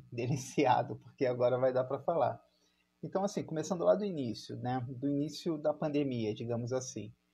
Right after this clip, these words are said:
Quando a pandemia começou, foi ano passado, dois mil e dezenove, é, em fevereiro, eu trabalhava numa empresa, eu tava dois anos e meio nessa empresa, tá?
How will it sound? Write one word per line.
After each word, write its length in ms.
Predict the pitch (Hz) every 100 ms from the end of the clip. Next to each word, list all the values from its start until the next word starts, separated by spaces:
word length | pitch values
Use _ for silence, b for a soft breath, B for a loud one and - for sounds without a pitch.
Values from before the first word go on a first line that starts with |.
| _ _ -
Quando 160 | 160
a 40 | 185
pandemia 540 | 196 185 180 180 147 - _ _ _
começou, 460 | - 139 123 - 147
foi 160 | 135
ano 120 | 127 131
passado, 540 | 120 - - 131 117
dois 200 | 117 117
mil 160 | 127 135
e 20 |
dezenove, 720 | 127 120 113 131 135 120 113 _ _ _ _ _ _ _ -
é, 460 | 127 120 120 117 -
em 100 | 135
fevereiro, 760 | - 139 135 120 139 120 107 - _ _ -
eu 260 | 123 117 113
trabalhava 680 | 131 127 127 120 131 127 135
numa 200 | 139 139
empresa, 460 | 139 143 139 165 147
eu 80 | 123
tava 240 | 127 123
dois 340 | 127 165 123
anos 240 | 143 175 180
e 60 |
meio 400 | 190 139 139 123
nessa 240 | 123 120 131
empresa, 500 | 131 131 110 113 123
tá? 200 | 117 120